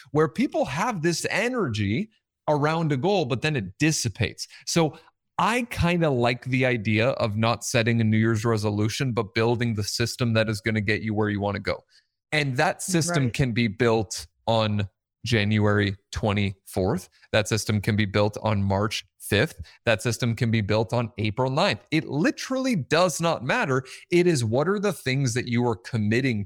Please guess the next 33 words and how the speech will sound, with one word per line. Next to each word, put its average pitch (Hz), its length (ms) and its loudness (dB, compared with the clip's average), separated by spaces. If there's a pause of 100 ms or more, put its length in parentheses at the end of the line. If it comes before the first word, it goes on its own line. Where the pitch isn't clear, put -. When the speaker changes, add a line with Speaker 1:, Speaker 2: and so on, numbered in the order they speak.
(120)
Speaker 1:
to 104 300 2 (340)
day 110 220 2
over 117 200 0
day? 110 340 -2 (300)
And 147 220 -2
for 156 100 0
me, 143 140 -2
a 131 140 0
few 180 180 0
of 175 60 2
the 123 80 -4
things 143 180 -4
that 127 120 -2
I've 117 120 0
just 110 220 -4
started, 117 340 0
not 110 200 0
even 107 340 0
January 104 420 2
first, 117 340 -6
just, 110 220 -2
like, 104 240 -2 (260)
doing 135 460 2 (320)
as 117 260 2
of 107 160 2
late 104 440 2 (440)
is 123 320 2 (100)
walking 123 480 2
fifteen 131 360 0
thousand 110 360 2
steps - 440 -2 (240)
a 117 60 4
day. 107 320 2